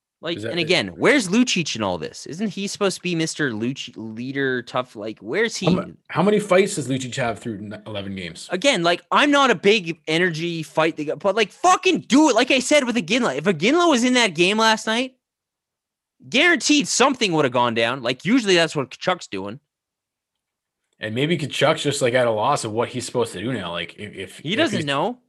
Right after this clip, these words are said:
Speaker 2: If, if this is true and his team says, "You're not allowed to do that anymore."
Speaker 1: Hey, you know
Speaker 2: Okay.
Speaker 1: that thing you do really well, then wins us games and gets us involved into the game? Yeah, don't do that. Oh, okay.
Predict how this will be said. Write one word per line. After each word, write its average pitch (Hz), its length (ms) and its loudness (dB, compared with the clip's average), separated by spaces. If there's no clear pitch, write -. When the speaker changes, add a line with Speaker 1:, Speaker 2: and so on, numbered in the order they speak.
Speaker 2:
If, 113 320 -6
if 131 120 -2
this 180 160 4
is 190 100 -4
true 202 340 6
and 131 100 4
his 127 160 0
team 165 200 0
says, 143 260 2
"You're 147 220 -2
not 165 180 4
allowed 165 200 2
to 131 40 -12
do 147 140 2
that 131 160 6
anymore." 117 340 -2
Speaker 1:
Hey, 190 120 0
you 185 100 2
know 170 100 4
Speaker 2:
Okay. 180 200 8
Speaker 1:
that 151 60 10
thing 196 140 4
you 190 100 0
do 175 160 2
really 165 300 4
well, 131 300 4
then 127 360 -2
wins 135 280 -4
us 123 120 -4
games 131 460 -4
and 110 240 -6
gets 123 220 -6
us 123 160 -8
involved 113 400 -4
into 104 140 -8
the 98 60 -10
game? 104 380 -8
Yeah, 110 160 -4
don't 120 200 -6
do 104 140 -6
that. 73 240 -10
Oh, 98 200 -20
okay. 85 300 -16